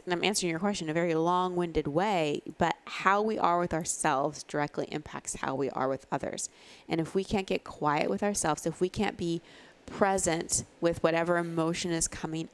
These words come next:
up inside ourselves, then we're not gonna be able to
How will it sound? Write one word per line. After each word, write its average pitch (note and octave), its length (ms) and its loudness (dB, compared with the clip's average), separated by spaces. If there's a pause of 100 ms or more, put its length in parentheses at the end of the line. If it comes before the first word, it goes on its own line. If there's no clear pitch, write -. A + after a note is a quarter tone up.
up D#3+ 400 0
inside D#3 360 -4
ourselves, F#3+ 540 -2
then D3+ 300 -2 (720)
we're F#3+ 180 2
not G3+ 220 2
gonna G#3+ 180 2
be F3 140 0
able E3 220 0
to D3+ 180 -2